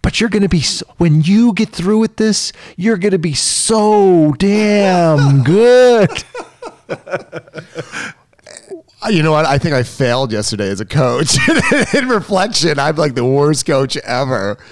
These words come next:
Speaker 2: Oh, man.
Speaker 1: You're not the worst coach ever. I think what you, I think, I think this happens with all people that are in deep. You're in deep in what you do. You have a system, you have a process, you're linear in that way.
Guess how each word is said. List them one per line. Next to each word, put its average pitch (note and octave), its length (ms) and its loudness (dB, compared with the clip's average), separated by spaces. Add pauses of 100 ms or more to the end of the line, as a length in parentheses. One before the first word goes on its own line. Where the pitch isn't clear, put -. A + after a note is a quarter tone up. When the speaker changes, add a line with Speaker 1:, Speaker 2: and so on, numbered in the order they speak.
(420)
Speaker 2:
Oh, B2+ 460 -2
man. C#3 180 -2
Speaker 1:
You're F#3 80 4
not A#3+ 140 4
the G3+ 80 2
worst F3 220 0
coach E3+ 180 -2
ever. C#3 240 0
I D3 120 0
think E3+ 300 0
what C3 180 -2
you, B2 520 0 (840)
I C#3+ 100 -2
think, D#3+ 480 -2 (120)
I - 100 0
think F#3+ 240 0
this E3 160 0
happens C#3+ 380 0
with G#2+ 160 -2
all A#2 180 2
people G2+ 460 -6
that F#2 280 -4
are G2+ 320 -4
in A#2+ 420 -2 (440)
deep. A#2 340 -6 (300)
You're B2 220 -2
in E3 220 0
deep A#2 360 -4
in G#2 140 -8
what G#2+ 180 -6
you G#2+ 100 -6
do. F2+ 420 -6
You B2+ 140 -2
have A#2+ 220 -2
a C3+ 60 -2
system, A#2 340 -6
you G2 80 -6
have A2 160 -6
a B2 60 -2
process, A2 440 -6
you're F#2 160 -8
linear G#2+ 460 -4
in F#2 200 -8
that F#2 220 -6
way. F#2+ 380 -6